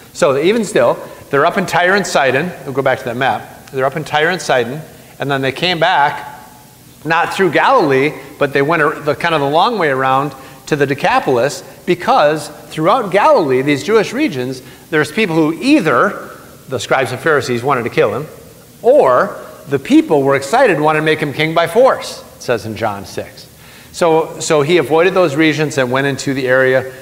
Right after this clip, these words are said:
of the Decapolis. So then, we see, that's the background here. Jesus is rejected by the Jews that, to whom God promised the Messiah.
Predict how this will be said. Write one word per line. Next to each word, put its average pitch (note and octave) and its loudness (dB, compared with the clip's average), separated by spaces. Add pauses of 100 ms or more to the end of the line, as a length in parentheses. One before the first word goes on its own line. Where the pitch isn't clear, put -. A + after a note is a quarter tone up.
of A#2+ -2
the B2 2
Decapolis. - -4 (720)
So E3 0
then, C#3 -2 (240)
we C#3 -2
see, B2+ 0
that's B2+ 2
the C#3+ 0
background D#3 0
here. D3+ 0
Jesus E3 0
is D3+ 0
rejected E3 -2
by F3+ 4
the E3 2
Jews F3 0
that, D3 -6
to D#3+ 0
whom E3 -2
God D#3 0
promised F3 0
the G#3+ -2
Messiah. D#3+ 2